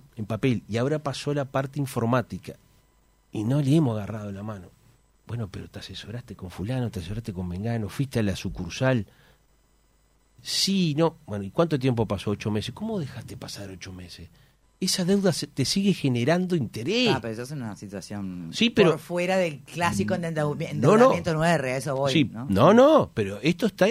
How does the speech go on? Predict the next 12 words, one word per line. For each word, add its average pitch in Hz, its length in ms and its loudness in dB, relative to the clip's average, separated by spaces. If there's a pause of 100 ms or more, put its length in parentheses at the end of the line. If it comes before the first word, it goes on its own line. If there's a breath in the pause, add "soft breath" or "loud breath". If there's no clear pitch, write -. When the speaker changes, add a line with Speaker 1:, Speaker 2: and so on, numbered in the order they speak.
(160)
Speaker 1:
en 147 180 2
U 127 140 4
R. 147 500 2 (440 soft breath)
¿Y 92 100 -2
qué 170 120 4
sucede? 107 520 2 (380 soft breath)
Ellos 147 260 2
reunieron 156 640 6 (160)
tres 208 220 4
millones 101 400 -4
de 87 100 -8
pesos, - 300 -14